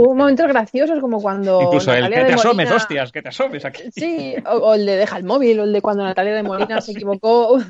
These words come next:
Speaker 1: <laughs> pues la familia se equivocó y pensó que había ganado ella el Goya a Mejor Actriz de Reparto, y, y no, fue un poco Moonlight.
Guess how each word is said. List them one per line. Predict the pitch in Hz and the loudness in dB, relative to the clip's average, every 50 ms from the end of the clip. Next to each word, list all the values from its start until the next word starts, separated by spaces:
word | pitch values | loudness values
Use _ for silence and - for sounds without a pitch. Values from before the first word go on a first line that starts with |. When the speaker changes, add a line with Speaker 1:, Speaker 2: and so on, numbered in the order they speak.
| - _ - | -10 _ -20
Speaker 1:
<laughs> | - - - _ - | -20 -20 -20 _ -4
pues | 247 240 190 208 | -4 -2 0 0
la | 247 - 226 | 0 0 0
familia | 214 226 214 220 240 294 302 | -2 -2 -2 0 0 0 0
se | 285 | 0
equivocó | 277 226 262 233 208 214 262 | -2 0 0 0 2 2 0
y | |
pensó | 240 240 233 214 240 240 | 0 0 -2 -2 -4 -4
que | 233 233 226 190 | -4 -2 -2 0
había | 175 175 208 226 233 214 | 0 2 2 2 2 2
ganado | 220 220 208 208 202 196 | 0 -2 -2 -2 -2 -2
ella | 202 196 196 185 | 0 0 0 0
el | 185 185 | -2 -2
Goya | 202 202 196 185 180 | 0 -2 -2 -2 -2
a | 180 | -4
Mejor | 185 190 - 202 | -6 -4 -2 0
Actriz | 196 180 - 220 196 | 0 0 0 -2 -2
de | 185 180 | -2 -4
Reparto, | 185 180 196 196 196 196 - | -4 -2 -2 0 0 -2 -4
y, | - 190 180 - | -4 -6 -10 -10
y | - 208 180 | -10 -10 -8
no, | 156 180 226 262 262 - - _ _ _ _ _ _ - - | -4 -2 0 0 0 -2 -6 _ _ _ _ _ _ -12 -2
fue | - - 226 | 4 4 6
un | 226 | 6
poco | 214 226 214 220 220 | 6 4 4 4 2
Moonlight. | 214 220 233 262 262 226 185 175 175 | 2 2 2 2 2 0 -2 -2 -4